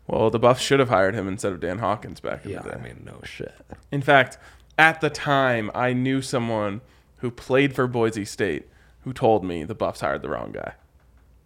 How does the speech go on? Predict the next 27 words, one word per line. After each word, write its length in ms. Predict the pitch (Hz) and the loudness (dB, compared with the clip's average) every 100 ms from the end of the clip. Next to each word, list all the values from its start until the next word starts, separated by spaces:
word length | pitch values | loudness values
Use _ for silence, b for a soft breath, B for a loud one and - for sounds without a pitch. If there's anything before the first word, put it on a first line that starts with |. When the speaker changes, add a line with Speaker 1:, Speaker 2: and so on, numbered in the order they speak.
| _ 202 202 | _ -14 -8
Speaker 2:
Oh. 1200 | 220 247 262 269 262 294 311 311 156 151 147 139 | -6 -6 -6 -2 -2 -4 -8 -10 -12 -12 -12 -2
Speaker 1:
Of 120 | 147 | -2
course, 420 | 147 185 190 175 | 0 6 6 6
like, 280 | 156 131 - - - | 2 0 -4 -14 -6
I 60 | 143 | 2
think 60 | |
Speaker 2:
Can 100 | 165 | 8
Speaker 1:
I 20 | |
Speaker 2:
we 20 | 165 | 8
Speaker 1:
was 100 | 156 | 8
in 60 | |
Speaker 2:
hire 200 | 135 190 | 10 10
that 120 | 208 196 | 10 10
Speaker 1:
se-, 40 | |
Speaker 2:
guy 140 | 185 190 | 12 10
as 140 | 156 | 10
the 140 | 131 123 | 6 4
A 140 | 120 | 4
D 240 | 113 101 143 | 2 -2 6
now? 120 | 156 | 8
Speaker 1:
I 40 | |
think 180 | 170 175 | 8 10
I 80 | 190 | 8
was 120 | 190 | 8
in 120 | 180 | 2
seventh 500 | - 135 123 139 127 | 4 4 6 4 -2
grade, 460 | 123 110 110 104 | 0 4 4 2